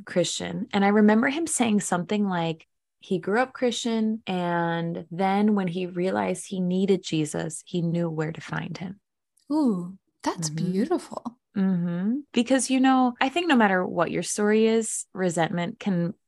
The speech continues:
Speaker 1: you know, very quickly rear its ugly head. So you could grow up Christian and say, like, "Ugh, you know, this stuff has been around me. I've been in this my
Speaker 2: Mm-hmm.
Speaker 1: entire life. I never had a chance to, like,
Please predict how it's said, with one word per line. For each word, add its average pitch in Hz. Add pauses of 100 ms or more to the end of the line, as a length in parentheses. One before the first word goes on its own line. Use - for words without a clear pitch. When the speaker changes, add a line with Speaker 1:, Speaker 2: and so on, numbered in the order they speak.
(200)
Speaker 1:
you 202
know, -
very 185
quickly 175
rear 160
its 165
ugly 165
head. 160 (160)
So -
you 185
could 185
grow 165
up 170
Christian 165
and 151
say, 156
like, 151 (200)
"Ugh, 214 (220)
you 202
know, 170
this 170
stuff 190
has 175
been 175
around 165
me. 160
I've 165
been 170
in 175
this 208
my 196
Speaker 2:
Mm-hmm. 196
Speaker 1:
entire 180
life. 165
I 156
never 170
had 165
a 151
chance 190
to, -
like, -